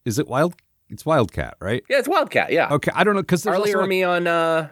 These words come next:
Speaker 2: on,
Speaker 1: Yeah, I
Speaker 2: uh,
Speaker 1: also kn-, I also know there's a Catman, but that's a different thing, right?
Speaker 2: Yes.
Speaker 1: Okay.
Speaker 2: Wildcat versus Catman. Catman's a villain.
Speaker 1: Oh.
Speaker 2: Except when he isn't.
Speaker 1: Okay. Did he, did Catman ever go to Kathmandu?
Speaker 2: I mean, he must have.
Speaker 1: 'Cause that's a real wasted opportunity, if not, right?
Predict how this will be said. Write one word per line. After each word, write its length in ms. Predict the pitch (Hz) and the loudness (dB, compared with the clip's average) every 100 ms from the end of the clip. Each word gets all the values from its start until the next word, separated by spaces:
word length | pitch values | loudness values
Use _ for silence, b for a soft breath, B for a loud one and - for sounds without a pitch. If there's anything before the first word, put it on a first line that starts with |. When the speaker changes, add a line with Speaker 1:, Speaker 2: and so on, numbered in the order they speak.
| - | -6
Speaker 2:
on, 200 | 143 151 | -2 0
Speaker 1:
Yeah, 60 | 147 | 2
I 180 | 151 147 | 2 2
Speaker 2:
uh, 60 | |
Speaker 1:
also 220 | 196 147 208 | 2 0 -2
kn-, 200 | 185 143 | -2 -4
I 200 | 143 180 | -2 0
also 220 | 185 190 | 2 2
know 120 | 185 | 2
there's 160 | 175 143 | 2 0
a 60 | |
Catman, 800 | 147 - 156 - 110 95 80 95 | -2 0 -2 0 -2 -2 -2 -4
but 100 | 104 | -2
that's 200 | 110 123 | 0 0
a 40 | 127 | 2
different 340 | 127 - 113 | 2 0 -4
thing, 400 | - 123 69 52 _ - | -2 -4 -4 -14 _ -10
right? 220 | 98 143 | -2 0
Speaker 2:
Yes. 400 | - - - - _ - | 0 -2 -8 -10 _ -4
Speaker 1:
Okay. 360 | 117 - 78 - | -2 -2 -6 -2
Speaker 2:
Wildcat 540 | 143 196 190 180 165 | 0 2 0 0 2
versus 240 | 135 135 131 | 2 0 -2
Catman. 520 | - 147 120 101 62 | -2 -2 2 -2 -2
Catman's 460 | - 170 170 151 135 | -2 0 2 2 2
a 40 | |
villain. 320 | 131 90 - - _ _ _ - | 0 0 -4 -12 _ _ _ -4
Speaker 1:
Oh. 560 | 92 104 101 95 80 - _ | -2 0 0 0 -4 -10 _
Speaker 2:
Except 220 | - 139 | -2 0
when 100 | 147 | 2
he 100 | 143 | 4
isn't. 380 | 120 90 80 - - _ _ | 2 0 -8 -12 -20 _ _
Speaker 1:
Okay. 460 | 95 98 - 80 60 - _ | -8 -8 -4 -6 -6 -14 _
Did 120 | - 101 | 0 2
he, 120 | 110 | 2
did 240 | 98 107 | -2 -10
Catman 320 | 104 147 160 170 | -2 0 2 0
ever 120 | 160 | 2
go 100 | 160 | 2
to 80 | 160 | 2
Kathmandu? 580 | 156 151 143 135 135 127 _ _ _ _ _ _ _ _ _ _ _ _ _ - | 0 0 2 2 2 0 _ _ _ _ _ _ _ _ _ _ _ _ _ -4
Speaker 2:
I 80 | 110 | 0
mean, 160 | 101 | 0
he 120 | 92 131 | 2 2
must 360 | 98 - - | 2 0 -2
have. 280 | 69 - - - | -4 -6 -12 -2
Speaker 1:
'Cause 100 | 117 | 2
that's 160 | 123 | 2
a 120 | 120 101 | 2 2
real 200 | 107 104 | 2 4
wasted 340 | 101 - 92 | 2 2 -2
opportunity, 500 | 90 - - 76 64 | -2 -2 -2 -2 -2
if 120 | - | -10
not, 200 | 78 80 - | -14 -12 -6
right? 180 | 101 | -6